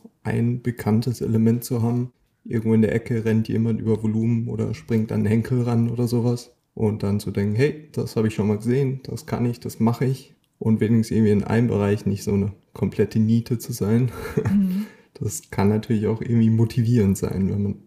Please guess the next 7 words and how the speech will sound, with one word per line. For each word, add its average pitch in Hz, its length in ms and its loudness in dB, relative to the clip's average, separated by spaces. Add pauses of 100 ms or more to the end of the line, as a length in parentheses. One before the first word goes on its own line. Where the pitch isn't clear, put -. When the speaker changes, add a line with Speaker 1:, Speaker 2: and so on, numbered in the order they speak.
Speaker 1:
aus 107 220 -2
einem 95 80 2
anderen 107 260 4
Sport - 320 -6
kommt - 180 -4
gerade. - 280 -8 (400)
Speaker 2:
Ja. 190 300 -2